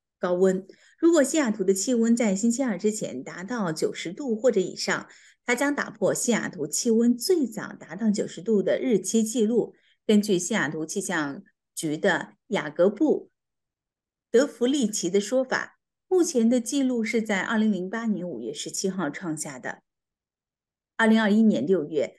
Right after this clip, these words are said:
从加拿大到俄勒冈的太平洋西北部地区出现了一个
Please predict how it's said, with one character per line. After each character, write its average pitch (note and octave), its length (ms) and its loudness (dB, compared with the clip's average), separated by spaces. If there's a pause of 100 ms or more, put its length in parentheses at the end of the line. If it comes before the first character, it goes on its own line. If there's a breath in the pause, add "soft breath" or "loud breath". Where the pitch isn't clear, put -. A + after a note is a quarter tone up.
从 F#3 260 -2
加 B3 140 -2
拿 B3 140 -4
大 A3 340 -4
到 - 540 -4 (160)
俄 A3 180 6
勒 C#4+ 180 0
冈 B3+ 280 -2
的 F3 180 0
太 - 180 -8
平 F#3+ 220 -6
洋 D3 320 -6
西 D4+ 240 -6
北 C#4+ 220 -2
部 F3+ 180 -2
地 F3+ 160 -6
区 - 180 -8
出 A3+ 200 -6
现 A3 260 -2
了 C3+ 100 -4
一 D#3 140 -8
个 F3+ 340 2